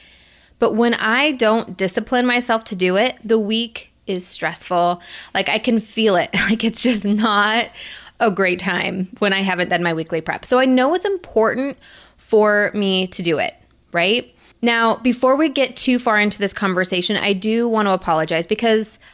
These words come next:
last week at the end of the episode, I told you that this week we were gonna be talking about personal development. But you know what? God is still working with me on that message. So when I am putting together these messages, I very much follow his prompting.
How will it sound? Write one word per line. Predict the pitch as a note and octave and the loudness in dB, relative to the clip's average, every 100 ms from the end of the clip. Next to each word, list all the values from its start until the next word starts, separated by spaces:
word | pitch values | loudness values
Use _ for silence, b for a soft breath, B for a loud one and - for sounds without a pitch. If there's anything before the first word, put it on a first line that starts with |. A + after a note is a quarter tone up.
| b | b
last | - A3+ B3 F4+ G4+ F4 | -6 -4 0 0 0 0
week | D#4 D#4 | 0 0
at | D#4 | 0
the | C#4+ | 0
end | C#4+ | 2
of | |
the | C4 | 0
episode, | A#3 A#3 A#3 A3 G#3+ G#3+ - G3+ | 0 -2 0 2 4 2 -2 -4
I | G#3+ A3 | -4 0
told | A3+ G#3 G3 | 2 2 2
you | G#3 F#3 | 2 4
that | F3+ F3 | 2 0
this | F#3 F3 F3+ F#4+ G#4+ - | -4 -4 0 0 0 0
week | A3+ A3 G#3+ - | 0 0 -2 -6
we | A#3+ B3 | -2 0
were | B3 | 2
gonna | C4+ | 0
be | C#4+ | 0
talking | - G#3+ G3+ G#3+ G3+ G3+ | -2 -2 -2 -2 -2 -2
about | G3 F#3 F3+ - | -2 0 -2 -2
personal | G3 F#3+ - F#3+ F3+ F3 | -2 -2 0 0 0 0
development. | - F3+ E3 C#3+ D3+ - B B B B B B B | -2 0 0 0 -2 -4 B B B B B B B
But | A#3 A3+ | -2 2
you | C#4 | 2
know | C#4+ | 4
what? | C4+ - - | 2 -2 -6
God | G#3+ C#4 | -4 -2
is | E4+ | -2
still | - D#4 | 0 2
working | G#3 G#3+ B3 A3+ | 2 0 0 0
with | G#3+ | 0
me | A3 | 0
on | F#3+ | 0
that | F3+ - | 0 -2
message. | F3 - F#3 | -4 -4 -6
So | - A#3 A3 G3+ | -2 2 2 2
when | G#3+ A#3+ | 0 0
I | A3+ A#3+ | 2 2
am | D4 C#4+ C4 | 2 0 0
putting | B3 A#3 | 0 0
together | A3 F#3+ F#3 | 0 0 0
these | G#3+ A#3 | 0 0
messages, | A#3+ A3+ B3+ C4+ C4+ - | -2 -2 0 0 0 -2
I | A3 A#3+ | -2 0
very | A#3 A3+ | 2 2
much | A3+ G#3+ | 0 -4
follow | - G3+ F#3+ F#3+ F#3+ G3+ | -4 0 2 4 2 0
his | - - A3 | -6 -4 -4
prompting. | G#3+ G3 E3+ - - - | -2 -2 -2 -4 -8 -10